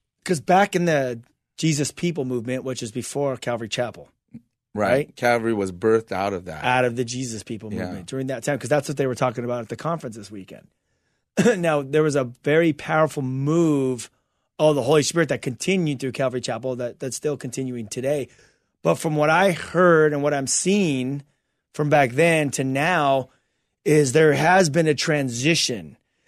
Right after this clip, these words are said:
Speaker 2: Mm-hmm.
Speaker 1: It's not, there is a work of the Holy Spirit happening still. And I don't know at what capacity,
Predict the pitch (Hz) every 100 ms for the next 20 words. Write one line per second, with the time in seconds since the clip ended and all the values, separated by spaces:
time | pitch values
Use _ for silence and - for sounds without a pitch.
0 | - 101 104 131 151 185 196 196 _ _
1 | _ 147 151 170 175 202 240 208 185 180
2 | 180 - 151 135 123 135 151 131 110 -
3 | - 147 143 131 _ _ - 160 147 127
4 | 104 98 - - 160 143 - _ _ _
5 | _ _ _ 139 156 202 190 180 175 151
6 | 147 170 - 131 156 165 175 - 135 127
7 | 120